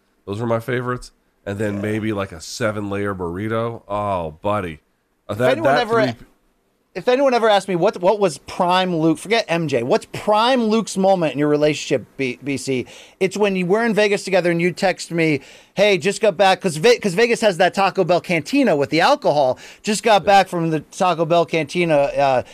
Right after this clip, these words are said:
Speaker 2: spent seventy-nine dollars." You know, we'll probably eat, you know, a dollar fifty of it. I mean, that was prime Luke Thomas, you know?
Speaker 1: Yes, yes. Uh,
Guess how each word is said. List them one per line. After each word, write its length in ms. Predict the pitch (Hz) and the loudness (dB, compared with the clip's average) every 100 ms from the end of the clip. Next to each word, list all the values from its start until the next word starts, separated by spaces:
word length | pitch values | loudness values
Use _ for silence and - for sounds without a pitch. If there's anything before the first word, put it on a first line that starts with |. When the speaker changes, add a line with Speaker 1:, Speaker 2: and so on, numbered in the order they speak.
| - | -16
Speaker 2:
spent 360 | - 208 185 | -2 0 0
seventy-nine 640 | - 180 170 160 156 147 | 0 0 0 0 0 0
dollars." 500 | 139 143 131 123 117 - - - | 0 0 0 -2 -6 -10 -20 -10
You 120 | - | -2
know, 160 | 180 131 - | -2 0 0
we'll 120 | 226 | 0
probably 460 | 247 226 208 180 | 4 2 2 -2
eat, 320 | 180 180 180 - - _ | -2 -2 -4 -6 -18 _
you 100 | 165 | -4
know, 240 | 135 104 95 _ - | -2 -4 -10 _ -4
a 80 | |
dollar 320 | 151 170 160 139 | 0 4 2 2
fifty 340 | 147 139 120 | -2 -4 -6
of 120 | 104 | -6
it. 140 | 104 - | -6 -2
I 80 | 170 | 0
mean, 100 | 202 | 2
that 200 | 226 247 | 2 4
was 180 | 196 147 | 2 -2
prime 680 | - - 190 190 151 123 120 | -6 -2 2 4 2 0 -4
Luke 180 | 123 | -6
Thomas, 480 | - 127 95 110 - | -4 -6 -6 -12 -10
you 80 | 151 | -4
know? 80 | 120 | -2
Speaker 1:
Yes, 380 | 117 98 95 - | 0 -2 -6 -8
yes. 380 | 110 110 101 - | -4 -4 -4 -6
Uh, 400 | 110 110 107 | -2 0 0